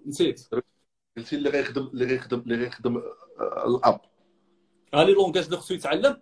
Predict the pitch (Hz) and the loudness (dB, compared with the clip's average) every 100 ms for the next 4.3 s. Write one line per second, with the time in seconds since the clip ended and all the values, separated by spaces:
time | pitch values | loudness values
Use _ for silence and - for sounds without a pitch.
0 | _ _ _ _ 143 240 233 233 202 208 | _ _ _ _ -10 -2 0 2 0 -2
1 | - 226 247 233 233 220 202 - - _ | 2 2 2 -2 -2 -2 -2 -8 -20 _
2 | - 185 202 196 190 180 160 160 170 233 | -2 -2 0 0 0 0 -4 0 0 0
3 | 180 247 202 180 160 156 - _ - 151 | -4 0 2 2 2 0 -2 _ -8 -2
4 | 143 110 | 2 4